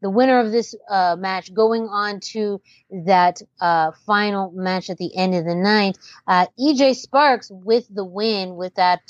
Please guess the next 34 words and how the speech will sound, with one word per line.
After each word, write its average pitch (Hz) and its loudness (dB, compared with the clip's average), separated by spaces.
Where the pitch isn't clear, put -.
uh, 175 0
kind 196 -6
of 165 -8
roll 190 0
up, 175 4
uh, 165 2
s-, - -12
kind 277 2
of 349 4
a 330 2
surprise, 285 2
being 240 -8
able 220 -10
to 208 -18
capitalize 220 0
on 208 -4
a 202 -6
moment, 202 -2
but 190 2
a 202 2
really 311 2
competitive 196 -4
match, 170 -4
both 196 2
very 233 4
athletic 170 2
guys. 156 2
Um, 160 -6
and 165 -6
that 170 2
really 180 0
was 170 0
on 170 -2
display, 165 0